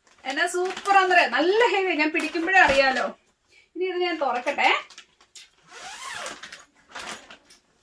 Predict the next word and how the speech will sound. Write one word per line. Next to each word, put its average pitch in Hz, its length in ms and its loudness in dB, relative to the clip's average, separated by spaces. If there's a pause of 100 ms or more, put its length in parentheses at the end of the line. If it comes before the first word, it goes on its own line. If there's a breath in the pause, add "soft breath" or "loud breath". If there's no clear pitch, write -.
(1800 loud breath)
അവരുടെ 262 580 0